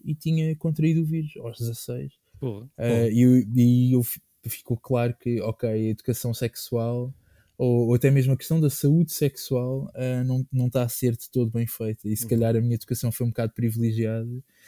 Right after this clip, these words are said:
Speaker 1: porque na verdade até os meus pais, ainda sendo evangé-, ainda sendo evangélicos, falavam muito de, da importância do uso do preservativo, mais do que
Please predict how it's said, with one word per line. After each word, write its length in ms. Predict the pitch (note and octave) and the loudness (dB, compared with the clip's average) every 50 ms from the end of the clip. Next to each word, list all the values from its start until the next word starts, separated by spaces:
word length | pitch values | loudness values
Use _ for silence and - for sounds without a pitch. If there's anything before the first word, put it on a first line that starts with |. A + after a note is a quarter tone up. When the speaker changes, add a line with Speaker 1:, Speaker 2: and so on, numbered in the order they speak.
| - _ _ _ _ _ - | -20 _ _ _ _ _ -2
Speaker 1:
porque 220 | - C3+ - - | 0 2 4 6
na 60 | D3 C#3 | 6 6
verdade 340 | C#3 D3 C#3+ C#3+ C#3+ D3 D3 | 6 6 4 4 4 4 2
até 160 | D3 - D#3 | 4 6 6
os 100 | D3+ C#3 | 6 6
meus 220 | D3+ D3+ C#3+ D3 | 6 4 4 2
pais, 500 | - - C#3+ C#3 C3 B2+ A#2+ A#2 A#2 A#2 | 0 -2 0 2 2 2 0 0 -4 -6
ainda 480 | A2 A2+ A#2+ B2 B2+ B2 C3 B2+ B2+ B2 | -4 -2 0 2 4 4 4 4 4 2
sendo 260 | A#2+ - - C3+ C3 | 2 2 2 4 6
evangé-, 500 | C3 B2 B2 B2+ B2+ B2 C3 C3 B2 A#2+ - - | 6 6 6 4 4 4 4 4 2 2 0 0
ainda 320 | C3 B2 B2 B2+ B2+ B2 - _ | 0 0 2 2 2 0 0 _
sendo 280 | _ - - C3 B2+ B2+ | _ -4 0 2 2 4
evangélicos, 520 | B2 A#2+ C3 B2+ A#2+ C#3 C3 C#3 C#3+ - - - | 4 2 2 2 2 2 2 2 0 -2 -4 -4
falavam 340 | D#3 D#3 D#3 D3+ D3 D#3 | -2 0 0 2 2 4
muito 460 | D#3 D3+ D3+ D3+ D3+ D3+ D3+ D3+ - - - | 6 6 6 6 6 6 4 2 0 -4 -4
de, 320 | C#3+ D3 D3 C#3+ C#3+ D3 - _ _ _ _ _ _ _ _ | -2 -2 -2 -2 -2 -6 -8 _ _ _ _ _ _ _ _
da 120 | C3+ C#3 | 2 4
importância 440 | C#3 C3 - - - C#3 C3 - C#3 | 4 4 2 2 0 0 2 2 2
do 140 | C3 C3 C3+ | 4 6 6
uso 160 | C3 B2+ B2 B2 | 6 6 6 4
do 80 | B2+ | 4
preservativo, 880 | A#2 - B2+ B2 B2 B2 A#2+ B2 A#2+ - - D#3 D#3+ D#3+ D3+ C#3+ C3+ A#2 | 2 2 2 2 4 4 2 2 0 0 2 2 2 2 0 -2 -2 -2
mais 320 | A#2 B2+ C3 C3 B2 A#2 | 0 2 2 2 2 4
do 140 | B2+ C3+ C3 | 4 2 2
que 580 | - - C#3+ C#3 C3+ C3+ C3+ C3 C3 C3 C3 | 2 0 0 2 2 2 2 2 2 0 -2